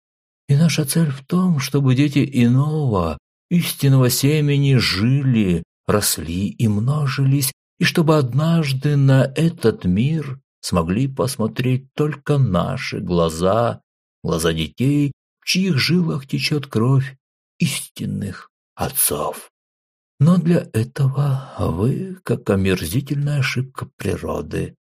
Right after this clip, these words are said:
должны исчезнуть». Разбирался ли Джао Кан сам в причинах и событиях, породивших подобную цель, этого Владимир не знал.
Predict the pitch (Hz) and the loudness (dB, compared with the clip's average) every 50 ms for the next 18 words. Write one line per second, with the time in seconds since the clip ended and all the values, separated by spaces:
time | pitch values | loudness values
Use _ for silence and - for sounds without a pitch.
0 | _ _ _ _ _ _ _ _ _ - - - - 90 - - 85 80 82 - | _ _ _ _ _ _ _ _ _ -12 -8 -8 -6 -6 -8 -8 -8 -8 -8 -8
1 | - - - - - 78 - - - - - - - - - _ _ _ _ _ | -8 -8 -6 -6 -6 -6 -8 -10 -14 -16 -16 -16 -18 -20 -20 _ _ _ _ _
2 | _ _ _ _ _ _ _ _ _ _ _ _ _ _ _ _ - 101 95 98 | _ _ _ _ _ _ _ _ _ _ _ _ _ _ _ _ -2 2 4 4
3 | 90 90 90 101 120 143 151 147 131 - 143 135 139 139 139 127 98 107 117 117 | 4 2 2 0 0 0 0 -2 -4 -2 0 0 2 2 2 2 2 2 2 2
4 | 113 107 101 - 110 117 123 123 123 110 101 - - 110 110 113 110 104 - - | 0 0 -2 -2 -2 0 0 0 0 -2 -2 -2 -2 0 0 2 0 0 -2 -2
5 | - 95 95 90 - - 104 101 101 98 95 95 - 92 87 - 90 85 78 85 | -2 0 0 0 0 0 0 2 2 2 0 0 -2 -4 0 0 0 0 0 0
6 | 110 117 113 - 107 104 107 107 98 - - - - 90 90 92 90 87 101 95 | -2 -2 -2 -2 0 2 2 2 0 -2 -4 0 2 2 4 4 2 2 -2 -4
7 | 90 - 104 95 87 - - 95 90 85 90 82 80 82 85 87 87 85 - - | -2 -2 -2 -2 -2 0 0 0 2 2 0 0 2 2 2 2 0 -2 -4 -4
8 | 110 113 120 117 113 - _ _ _ _ _ _ _ _ _ _ _ _ - - | -2 -2 -2 -2 -4 -8 _ _ _ _ _ _ _ _ _ _ _ _ -6 -4
9 | 135 - 151 147 139 131 127 120 90 92 85 85 85 80 80 82 82 76 73 76 | -2 0 -2 0 0 0 0 0 0 0 0 0 0 0 -2 -4 -2 -2 -2 -2
10 | 73 73 73 71 67 65 - | -2 -2 -2 -4 -6 -10 -14